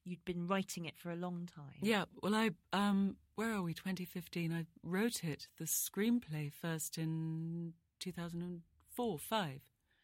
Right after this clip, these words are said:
Speaker 2: So then it was a script. The second half of the book was, was really the, the screenplay.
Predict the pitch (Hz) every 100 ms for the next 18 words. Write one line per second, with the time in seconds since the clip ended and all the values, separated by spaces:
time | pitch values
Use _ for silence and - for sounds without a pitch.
0 | _ _ - 196 185 175 180 - _ _
1 | _ _ _ _ _ _ 196 190 185 175
2 | - 151 - - 180 185 170 175 - -
3 | 156 - - 170 170 170 170 160 - 156
4 | 156 - 156 - 156 - - 147 156 165
5 | 165 151 151 143 - 151 - 170 156 147
6 | 135